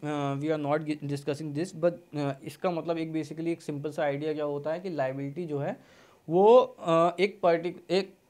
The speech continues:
उसके ऊपर एक रेस्ट्रिक्शन होती है। आपको अनलिमिटेड लायबिल-, चीज़ के लिए लायबल नहीं किया जा सकता, जो भी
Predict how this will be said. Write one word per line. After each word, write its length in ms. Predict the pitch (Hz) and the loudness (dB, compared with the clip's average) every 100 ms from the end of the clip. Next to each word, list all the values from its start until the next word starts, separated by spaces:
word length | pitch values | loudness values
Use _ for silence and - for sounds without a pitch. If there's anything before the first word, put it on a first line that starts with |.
| _ | _
उसके 200 | 160 202 | -6 -4
ऊपर 200 | 190 220 | -2 -2
एक 160 | 208 190 - | -4 -10 2
रेस्ट्रिक्शन 500 | 160 - 180 - 185 | 4 4 -4 -2 -2
होती 320 | 135 - 123 | -2 -6 -6
है। 80 | 120 139 | -4 0
आपको 260 | 139 143 - 170 | -2 -2 -2 0
अनलिमिटेड 480 | 190 202 202 196 | 2 0 -2 -2
लायबिल-, 920 | 185 180 175 180 143 - - _ _ 143 | 2 2 0 -6 -12 -18 -20 _ _ -8
चीज़ 240 | 185 175 | -6 -4
के 100 | 185 | -2
लिए 80 | 185 | 2
लायबल 280 | 175 165 180 | 2 2 -2
नहीं 200 | 156 147 | -4 -2
किया 140 | 156 | -2
जा 100 | 151 | -2
सकता, 200 | 156 214 | -4 -6
जो 200 | 180 170 | -2 -2
भी 220 | 160 202 | 0 -4